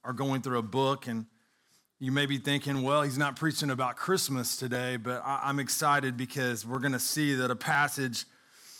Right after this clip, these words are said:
that is four thousand years old, four thousand years of history of going back to this moment that Hebrews eleven speaks about, that Genesis twenty-two refers to, is going to bring us right on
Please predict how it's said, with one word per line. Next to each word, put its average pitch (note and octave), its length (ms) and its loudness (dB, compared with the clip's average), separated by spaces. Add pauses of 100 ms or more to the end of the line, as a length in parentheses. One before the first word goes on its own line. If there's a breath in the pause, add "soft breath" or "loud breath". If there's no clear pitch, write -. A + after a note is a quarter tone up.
(200 loud breath)
that D3 260 2
is C#3 220 4
four F#3 260 4
thousand E3+ 520 6
years C#3+ 260 4
old, C#3+ 380 2
four E3 180 0
thousand D3 480 2
years C3+ 320 2
of A2 120 -8
history B2+ 680 0
of A#2 280 -4
going C3 280 0
back C3 300 2
to C3+ 100 -4
this B2 280 -2
moment C3 520 2 (500 loud breath)
that C3+ 220 -2
Hebrews D#3 400 2
eleven C#3+ 360 2
speaks E3 460 -2
about, A#2 380 -2
that B2+ 80 -6
Genesis C#3 520 -2
twenty-two D3 680 -2
refers D3 640 -2
to, G#2+ 300 -4 (440 soft breath)
is B2 140 -4
going D3+ 200 4
to C#3+ 60 2
bring C#3+ 380 4
us B2 140 -2
right C#3+ 360 2
on C3 460 2